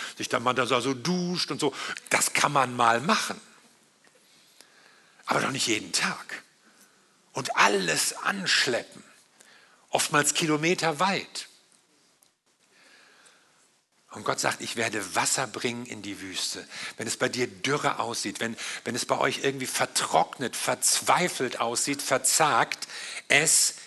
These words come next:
gibt Wasser. Und Wasser ist auch ein Bild für Reinigung.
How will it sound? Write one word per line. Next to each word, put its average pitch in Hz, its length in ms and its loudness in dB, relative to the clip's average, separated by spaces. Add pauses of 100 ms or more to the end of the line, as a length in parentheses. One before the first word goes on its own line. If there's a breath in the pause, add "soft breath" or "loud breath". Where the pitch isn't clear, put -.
(140)
gibt 139 460 -4 (160)
Wasser. - 500 2 (2750 loud breath)
Und 143 180 0
Wasser 185 240 6
ist 175 140 0
auch 151 160 0
ein 147 120 -4
Bild 151 200 -2
für - 180 0
Reinigung. 107 800 0